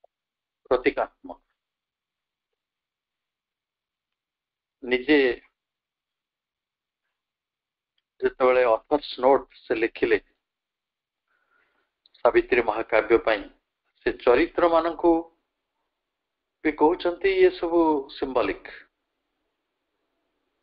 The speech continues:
ସତ୍ୟବାନ is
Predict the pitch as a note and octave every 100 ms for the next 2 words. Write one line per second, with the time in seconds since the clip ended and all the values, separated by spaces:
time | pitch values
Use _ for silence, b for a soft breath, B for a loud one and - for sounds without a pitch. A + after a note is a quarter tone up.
0 | _ _ _ _ _ _ _ _ _ _
1 | _ _ _ _ _ _ _ _ _ _
2 | _ _ _ _ _ - - C#3+ - D#3+
3 | D3+ C#3+ C3 B2 _ - C#3